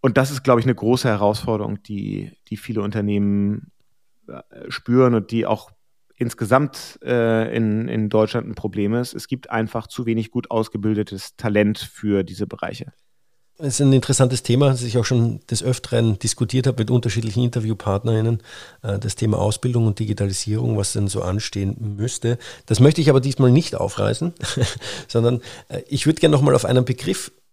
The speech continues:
Speaker 2: zu sprechen kommen, den ich auch bei euch auf der Website gefunden habe und der mir ins Auge gesprungen ist,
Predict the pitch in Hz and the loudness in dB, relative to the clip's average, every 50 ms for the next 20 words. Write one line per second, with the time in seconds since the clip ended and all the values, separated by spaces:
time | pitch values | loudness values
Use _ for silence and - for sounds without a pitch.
0 | _ _ _ _ _ _ _ - - 123 - - - 101 98 98 - 127 107 - | _ _ _ _ _ _ _ -8 -4 -4 -4 -4 -2 -4 -4 -4 -4 -6 -4 -2
1 | 117 113 117 120 113 123 117 117 - - 98 110 113 - - 107 98 92 95 95 | -2 -2 0 0 0 0 0 0 -2 -2 -4 -4 -4 -4 -6 -6 -4 -4 -4 -6
2 | 104 87 - 113 - 90 85 - - 104 95 98 95 - 110 104 90 107 107 107 | -8 -10 -10 -8 -8 -8 -8 -6 -8 -8 -8 -10 -10 -6 -6 -4 -4 -4 -4 -4
3 | 104 95 - 104 98 101 98 95 - - 101 98 101 104 98 95 90 - - - | -4 -4 -2 0 0 0 0 -2 -2 -4 -4 -4 -4 -6 -6 -8 -8 -8 -10 -10
4 | 113 - 101 98 101 107 117 - - | -6 -4 -4 -2 -2 -2 -4 -4 -8